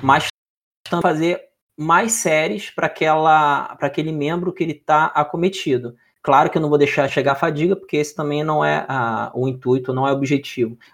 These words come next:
Mas é que a gente tem que tentar igualar essas forças pra aí depois começar a treinar um pra um, né? Quando ele tiver aí próximo a, a essa hipertrofia, né? Já que ele tava hipotrofiado.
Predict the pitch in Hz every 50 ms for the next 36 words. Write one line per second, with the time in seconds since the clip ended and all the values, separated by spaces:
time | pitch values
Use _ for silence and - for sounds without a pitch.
0 | _ - 117 123 123 117 131 127 127 - - 143 131 135 113 123 131 127 - -
1 | 131 127 - 139 139 139 - - 147 139 131 127 - 147 160 190 185 180 160 147
2 | 147 143 143 - 170 - - - 156 175 175 - - - 165 160 160 180 180 165
3 | - - 147 151 160 170 170 - - _ _ _ _ _ _ _ _ - 165 151
4 | 151 147 - - 147 143 147 - - - - _ _ _ - - 131 135 131 131
5 | - 139 135 135 139 147 143 - - 143 147 147 - - 170 170 165 147 135 131
6 | 131 127 - _ - 117 120 120 - 131 127 127 127 - - 123 120 127 131 131
7 | 131 135 - _ _ _ _ _ _ _ _ _ _ _ - 135 131 - - 123
8 | 127 127 135 131 131 - - 127 123 117 117 - 123 113 113 113 113 107 107 107
9 | 101 - - _ _ _ _ _ _ _ _ _ _ _ _ _ - 120 113 113
10 | 110 - 110 113 113 - 139 120 - 127 123 - - 135 127 - - 135 127 120
11 | 113 120 123 123 120 113 107 - 110 110 - 117 117 120 113 107 110 110 - 110
12 | - - 117 113 - - 117 104 101 -